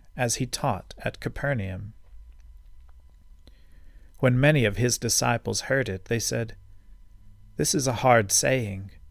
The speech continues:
Who can listen to it?" But Jesus, knowing in himself that his disciples were grumbling about this,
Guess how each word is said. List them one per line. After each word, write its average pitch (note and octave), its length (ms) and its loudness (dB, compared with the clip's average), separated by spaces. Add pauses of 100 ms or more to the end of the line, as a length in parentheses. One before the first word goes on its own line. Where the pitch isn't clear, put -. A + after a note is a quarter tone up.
Who D#3+ 120 0
can D#3 160 0
listen D3+ 320 2
to F#2+ 220 -6
it?" - 280 -12 (1700)
But A#2 160 4
Jesus, B2 680 0 (480)
knowing B2 460 6
in C3+ 260 0
himself B2 760 0
that A#2 160 4
his B2+ 200 0
disciples B2 640 0
were A2 160 0
grumbling G#2+ 520 0
about G#2 320 0
this, - 340 -4